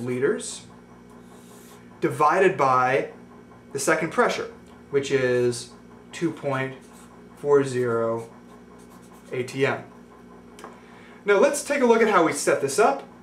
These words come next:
A T Ms up here, A T Ms down here, which means that the atmospheres are gonna cancel out.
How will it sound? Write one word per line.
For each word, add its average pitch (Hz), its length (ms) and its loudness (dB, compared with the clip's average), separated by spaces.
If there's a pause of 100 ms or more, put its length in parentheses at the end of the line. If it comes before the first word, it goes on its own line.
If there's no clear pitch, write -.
(500)
A 226 180 4
T 208 160 -4
Ms 202 260 4
up 170 140 0
here, 226 320 2
A 180 100 4
T 180 200 0
Ms 160 160 -2
down 135 240 0
here, 220 240 2
which 160 240 0
means 147 340 -8
that 131 380 0
the 139 120 -6
atmospheres 143 640 0
are 131 60 -4
gonna 131 180 -6
cancel 131 460 -8
out. 135 360 -4